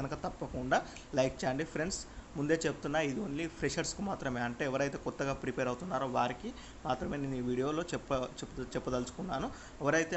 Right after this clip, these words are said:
already ప్రిపేర్ అవుతున్నారో వారు ప్రిపేర్ కాండి. కొత్తగా ఎవరైతే ఉన్నారో, ప్రిపేర్ అవుతున్నా, స్టార్ట్ చేశారో వారికి మాత్రం నేను ఈ వీడియోలో, ఆ, చెప్పడం అయితే జరుగుతుంది. హండ్రెడ్ పర్సెంట్ యూజ్ఫుల్గా ఉం-, ఉండడం అయితే జరుగుతుంది. ఈ వీడియోని పూర్తి వరకు అయితే చూడండి. ఫ్రెండ్స్, మనకు చాలా YouTube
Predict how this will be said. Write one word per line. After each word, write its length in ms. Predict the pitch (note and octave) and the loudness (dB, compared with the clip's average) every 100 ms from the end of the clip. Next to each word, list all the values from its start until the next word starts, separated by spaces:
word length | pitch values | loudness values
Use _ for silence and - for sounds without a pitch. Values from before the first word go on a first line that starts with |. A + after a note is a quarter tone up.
| C#3 | 4
already 220 | C3+ C#3 | 4 2
ప్రిపేర్ 240 | C3 C3 C3 | 0 0 0
అవుతున్నారో 360 | B2+ B2+ C3 D#3 B2+ | 0 -2 0 2 4
వారు 160 | B2+ B2+ | 2 2
ప్రిపేర్ 260 | B2 C#3 B2 | 0 2 2
కాండి. 240 | B2 A#2+ E3 F3 | 0 0 -2 -2
కొత్తగా 320 | C3+ - D3+ C#3+ | -6 0 2 4
ఎవరైతే 280 | C3+ C3+ C3 | 4 2 0
ఉన్నారో, 240 | B2 B2 F3+ - - - - | 0 0 0 -6 -12 -14 -4
ప్రిపేర్ 240 | - B2 C3 | 0 2 2
అవుతున్నా, 260 | B2 B2+ B2 | 2 0 0
స్టార్ట్ 240 | - A#2+ - | 2 2 2
చేశారో 280 | A#2 B2+ C#3 B2+ | 0 0 2 4
వారికి 240 | B2 C3 B2 | 4 2 -2
మాత్రం 200 | C#3 C#3+ | -2 -2
నేను 140 | C3 B2 | 0 -2
ఈ 40 | A#2 | 0
వీడియోలో, 320 | A#2+ A#2+ C#3 A#3+ - - - - | 0 2 0 -2 -8 -14 -10 -6
ఆ, 40 | A#2 B2 | -6 -4
చెప్పడం 260 | C3+ E3 C3 | -2 2 2
అయితే 120 | B2 B2 | 2 2
జరుగుతుంది. 340 | A#2 B2+ C#3 C3+ | 0 0 0 2
హండ్రెడ్ 220 | B2 C3+ | 2 0
పర్సెంట్ 240 | C3 C#3 C3 B2+ | -2 -2 -2 0
యూజ్ఫుల్గా 420 | B2 C#3 C3 A#2+ A#2+ | 0 -2 0 2 0
ఉం-, 140 | A#2+ A#2+ | -2 -2
ఉండడం 240 | A#2+ B2 A#2+ | 0 0 -2
అయితే 120 | A#2 A2+ | -2 -2
జరుగుతుంది. 380 | A2+ A#2 C3+ - | -2 -4 -6 -4
ఈ 60 | B2+ A#2+ | -2 0
వీడియోని 240 | B2 B2+ - | -2 -4 -4
పూర్తి 200 | A#2+ C3 | -2 0
వరకు 140 | B2 A#2+ | -2 -2
అయితే 100 | A#2 A2 | -4 -2
చూడండి. 340 | A2+ A2+ F#3+ - - - - - - - - - - - - - | -2 -2 -4 -6 -14 -16 -16 -16 -16 -12 -12 -12 -14 -14 -14 -4
ఫ్రెండ్స్, 260 | C#3+ D#3 D3+ C3 | -2 -2 0 0
మనకు 180 | C3 C#3 - | 0 -2 2
చాలా 180 | A#2+ C3 | 4 4
YouTube 280 | B2 C3 C#3 | 2 0 -2